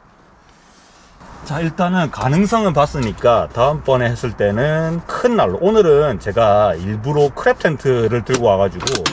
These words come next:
좌식으로 캠핑을 하려고 오늘 세팅을 했거든요. 그래서 오늘은 이제 큰 난로를 안 들고 왔어요.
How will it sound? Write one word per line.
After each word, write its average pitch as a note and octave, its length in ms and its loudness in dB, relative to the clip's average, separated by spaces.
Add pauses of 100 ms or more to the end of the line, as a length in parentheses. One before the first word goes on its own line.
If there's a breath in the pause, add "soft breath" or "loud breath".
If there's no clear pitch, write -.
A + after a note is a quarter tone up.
(400 loud breath)
좌식으로 A3+ 460 -2
캠핑을 E3 360 -4
하려고 G2 460 0
오늘 A2 160 -4
세팅을 A#2+ 360 -6
했거든요. F2 600 -6
그래서 G2+ 380 -4 (140)
오늘은 C#3+ 1500 -2 (640 loud breath)
이제 G#2 160 -8
큰 A#3 240 -2
난로를 B2+ 420 2
안 F2 140 -10
들고 A2 180 0
왔어요. B2+ 320 -2